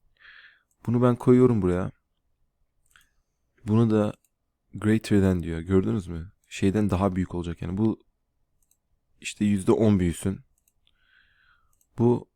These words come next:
işte yüzde onla yüzde bilmem ne arasında büyüsün. Bu ondan büyük olsun. Bu ondan küçük olsun. Ben şey yapmak istiyorum. Greater than.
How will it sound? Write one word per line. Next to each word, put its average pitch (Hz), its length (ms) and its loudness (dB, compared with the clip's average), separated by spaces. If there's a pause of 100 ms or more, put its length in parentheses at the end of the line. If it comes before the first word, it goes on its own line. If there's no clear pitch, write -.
işte - 240 -6
yüzde 101 320 0
onla 107 360 4
yüzde 98 260 0
bilmem 98 260 2
ne 101 60 4
arasında 90 360 -2
büyüsün. 120 420 -10 (880)
Bu 127 340 0 (420)
ondan 110 420 2
büyük 110 180 0
olsun. 123 440 -2 (220)
Bu 104 180 0
ondan 101 240 0
küçük - 300 -14
olsun. 98 260 -6
Ben 110 100 0
şey 117 140 -2
yapmak 95 240 -2
istiyorum. - 300 -18 (2000)
Greater 104 480 -2
than. 90 300 -2